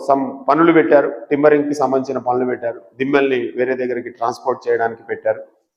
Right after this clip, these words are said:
అది ఒక హాలేజ్ డిపో. So, అక్కడ ఈ సర్దార్ వెళ్ళి, మరి కొంతమంది టింబర్ మెన్లు ఉన్నారు, ఒక ఇద్దరు ముగ్గురు ఉంటే వాళ్ళకి చెప్పాడు, పని మాట్లాడుతా ఉన్నాడు.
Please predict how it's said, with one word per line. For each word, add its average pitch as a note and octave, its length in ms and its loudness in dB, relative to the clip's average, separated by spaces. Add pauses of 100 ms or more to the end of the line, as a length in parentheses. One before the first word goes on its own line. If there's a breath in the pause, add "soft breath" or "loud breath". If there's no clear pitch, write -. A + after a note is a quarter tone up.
(120)
అది A2+ 120 2
ఒక A#2+ 160 4 (400)
హాలేజ్ C3 340 2
డిపో. - 280 -6 (840)
So, A#2 340 4 (100)
అక్కడ A#2 580 2
ఈ B2+ 60 -4
సర్దార్ C3 380 4
వెళ్ళి, C3 360 0 (400)
మరి A2 480 -2
కొంతమంది B2 360 2
టింబర్ C#3+ 320 2
మెన్లు C#3 220 4
ఉన్నారు, B2+ 260 4
ఒక B2 120 -2
ఇద్దరు A#2 220 0
ముగ్గురు A#2+ 280 -4
ఉంటే B2+ 220 -2
వాళ్ళకి B2 320 2 (100)
చెప్పాడు, C#3+ 380 4 (1300)
పని D3+ 180 6
మాట్లాడుతా C#3 520 2
ఉన్నాడు. C3 380 -2